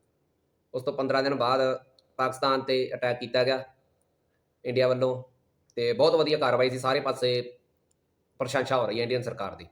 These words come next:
ਕਿਉਂਕਿ ਇੱਕ ਤਾਂ ਇਨ-, ਆਪਾਂ ਬੇਗੁਨਾਹ ਲੋਕਾਂ ਤੇ ਕੋਈ ਅਟੈਕ ਨਹੀਂ ਕੀਤਾ ਤੇ ਨਾ ਹੀ ਆਰਮੀ ਤੇ ਕੀਤਾ ਹੈ ਜਾਂ ਉੱਥੋਂ ਦੀ ਫੌਜ ਤੇ ਕੀਤਾ ਹੈ।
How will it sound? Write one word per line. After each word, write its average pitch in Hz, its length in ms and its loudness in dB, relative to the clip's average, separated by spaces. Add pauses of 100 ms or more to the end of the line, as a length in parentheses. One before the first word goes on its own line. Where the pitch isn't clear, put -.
(420)
ਕਿਉਂਕਿ 165 200 2
ਇੱਕ 180 160 4
ਤਾਂ 185 360 8
ਇਨ-, 175 240 0 (160)
ਆਪਾਂ 170 380 4
ਬੇਗੁਨਾਹ 143 420 4
ਲੋਕਾਂ 143 340 2
ਤੇ 139 420 0 (340)
ਕੋਈ 139 200 0
ਅਟੈਕ 127 260 2
ਨਹੀਂ 127 120 -2
ਕੀਤਾ 123 460 -2
ਤੇ 139 80 0
ਨਾ 139 340 4
ਹੀ 170 500 0 (640)
ਆਰਮੀ 131 320 4
ਤੇ 113 100 2
ਕੀਤਾ 101 300 -8
ਹੈ - 240 -14
ਜਾਂ 131 80 0
ਉੱਥੋਂ 135 180 -2
ਦੀ 190 60 2
ਫੌਜ 120 320 2
ਤੇ 113 80 -2
ਕੀਤਾ 101 240 -10
ਹੈ। 90 220 -16